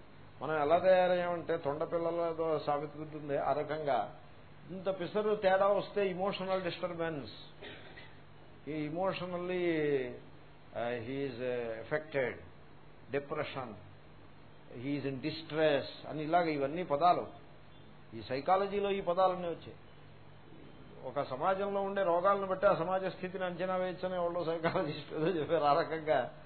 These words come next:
ఈ మనస్సు, ఈ మనస్సుకి సంబంధించి, ఆ, మనం రైతుల ఆత్మహత్యలు, ఎందుకు ఆత్మహత్య చేసుకున్నాడంటే పత్తి పంట వేసి,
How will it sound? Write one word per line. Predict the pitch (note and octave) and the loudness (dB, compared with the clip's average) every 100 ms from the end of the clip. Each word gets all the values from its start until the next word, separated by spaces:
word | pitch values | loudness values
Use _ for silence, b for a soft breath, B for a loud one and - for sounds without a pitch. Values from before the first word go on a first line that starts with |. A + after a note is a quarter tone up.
| B B B B - C#3+ | B B B B -14 -8
ఈ | D#3+ D3+ | -6 -6
మనస్సు, | C3+ C#3+ F3 - | -4 -4 -4 -4
ఈ | F#3 D#3+ | -2 -2
మనస్సుకి | C#3+ C#3 F3+ - G#3+ | -2 -2 -4 -4 -4
సంబంధించి, | F#3+ G3+ G#3 G#3 G3+ G#3 F3+ C#3 F#3 - - - - - - | -2 0 0 0 -4 -2 -2 -2 -6 -14 -18 -20 -20 -16 -2
ఆ, | C3 C3+ C3+ | 4 4 4
మనం | C#3+ D3+ C#3+ C#3 B2+ B2+ - - - | -2 -2 -2 -2 -6 -12 -18 -14 0
రైతుల | D3 D#3+ E3+ | 0 4 6
ఆత్మహత్యలు, | D3+ - D#3+ D3 C#3+ C#3+ C3+ A#2 G2 - - - - - | 6 4 -6 -8 -8 -8 -8 -10 -14 -16 -18 -18 -14 -6
ఎందుకు | C#3 G3 | -4 2
ఆత్మహత్య | G#3 G3 G3+ G3 G3+ | 2 2 -4 -8 -8
చేసుకున్నాడంటే | F#3+ F#3 G3 F#3+ F#3 F#3 F3 G3 | -10 -10 -10 -4 -4 -4 -4 -4
పత్తి | D3+ D#3 E3+ | 0 0 0
పంట | F#3 F#3 | -2 0
వేసి, | F3+ E3+ G#3 | -2 -4 -6